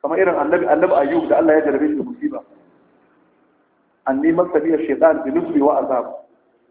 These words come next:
Kaga annabin Allah, Allah ya yi haka ne dan ya ɗaga shi da daraja. An gane, "Inna Allah ta'ala idza ahabba qauman ibtalahu."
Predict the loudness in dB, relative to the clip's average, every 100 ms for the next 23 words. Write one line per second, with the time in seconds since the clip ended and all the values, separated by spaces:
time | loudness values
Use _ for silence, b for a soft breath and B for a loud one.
0 | _ _ _ _ _ -2 2 4 2 0
1 | 0 4 4 4 -6 -10 -18 -20 _ -2
2 | 2 4 4 2 -2 -4 -4 -4 -4 -2
3 | 0 2 0 0 0 -2 -6 -10 _ _
4 | _ _ _ _ _ _ _ _ _ _
5 | _ _ _ -6 0 2 0 0 2 4
6 | 2 0 2 2 0 2 2 2 0 0
7 | 2 2 2 -2 -6 -4 2 2 0